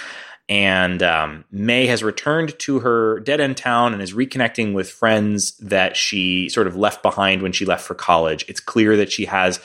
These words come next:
suffered some sort of, like, mental breakdown. Uh, and so she's sort of there to kind of recuperate, I guess. But there's also really dark, strange things happening. So, um,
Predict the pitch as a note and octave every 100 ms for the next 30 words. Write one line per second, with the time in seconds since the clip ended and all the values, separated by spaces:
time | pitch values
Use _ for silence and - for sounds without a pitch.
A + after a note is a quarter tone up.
0 | - - - B2 A2+ - G#2 G2+ G#2 G2
1 | F2+ F2 F2 E2 E2+ F2 F#3 F3+ D3+ C3
2 | A#2+ A#2 - - - - - G2 F2+ -
3 | G#2 G2 F#2+ G#2 F#2 F#2 - G2+ F#2 E2+
4 | F#2 F2 F2 - F2+ E2 - E2+ D#2+ -
5 | - A2+ C3 C3 C#3 C#3+ C#3+ B2 C3 B2+
6 | C3+ C#3+ C#3+ - - _ _ C3+ D3 C#3+
7 | D3+ - C3+ G#2+ A#2+ A#2+ G#2 G2+ G2+ -
8 | - G#2 F#2+ F#2+ - F#2+ F2 - - F2+
9 | F#2 D#2+ D2 - G2 F2 E2+ - F2 D#2+
10 | E2